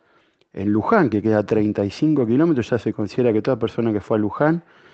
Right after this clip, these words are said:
tiene fiebre y tiene anginas o, o, o tos, es potencialmente un caso sospechoso. Y estamos a momentos de que eso pase en Giles,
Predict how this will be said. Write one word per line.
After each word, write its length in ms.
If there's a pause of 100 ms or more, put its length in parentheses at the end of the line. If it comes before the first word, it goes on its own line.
(260)
tiene 240
fiebre 420
y 40
tiene 240
anginas 560
o, 60
o, 560
o 80
tos, 360 (560)
es 120
potencialmente 680
un 80
caso 240
sospechoso. 760
Y 100
estamos 420
a 80
momentos 540
de 100
que 220
eso 240
pase 240
en 60
Giles, 440